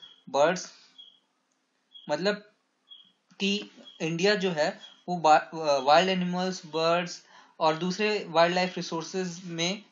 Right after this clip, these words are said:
धनी हुआ करता था, लेकिन धीरे धीरे इनका हनन होने लगा, इसलिए हमने ये बनाया,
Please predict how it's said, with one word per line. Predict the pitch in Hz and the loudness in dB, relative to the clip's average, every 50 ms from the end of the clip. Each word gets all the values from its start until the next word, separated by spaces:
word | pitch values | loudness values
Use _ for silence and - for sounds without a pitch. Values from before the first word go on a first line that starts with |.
| _ - | _ -10
धनी | - 170 175 190 208 | -6 -4 -2 0 0
हुआ | 202 185 170 156 | 2 2 2 0
करता | 147 - 131 127 - 160 151 | 0 -4 -8 -10 -8 -8 -6
था, | 151 190 | -4 -4
लेकिन | 190 190 185 175 190 208 214 226 - - - - - 151 | -4 -2 -4 -4 -6 -6 -6 -8 -10 -12 -16 -16 -8 -4
धीरे | 156 175 185 196 | -2 -2 0 0
धीरे | 190 180 190 180 170 190 214 - - - - - - - - | -2 -2 -2 -2 -2 -2 -4 -8 -14 -20 -20 -20 -20 -18 -12
इनका | 175 170 156 156 156 196 190 226 226 - - - - _ - - | -10 -8 -8 -4 2 4 4 4 4 2 -6 -20 -20 _ -6 -2
हनन | 170 185 196 196 | 2 2 2 2
होने | 175 170 160 147 139 | 2 0 -2 -2 -2
लगा, | 123 123 117 123 120 - - - - - - - - - 190 | -4 -4 -4 -6 -8 -12 -14 -14 -14 -14 -14 -12 -10 -8 -6
इसलिए | 196 - 208 202 196 | -4 -2 0 0 2
हमने | 190 185 180 180 190 220 233 - - _ 165 | 2 0 0 0 -2 -2 -2 -4 -8 _ -6
ये | 151 151 | -4 0
बनाया, | 147 147 139 135 127 127 127 127 - | 0 0 0 0 -2 -4 -4 -6 -10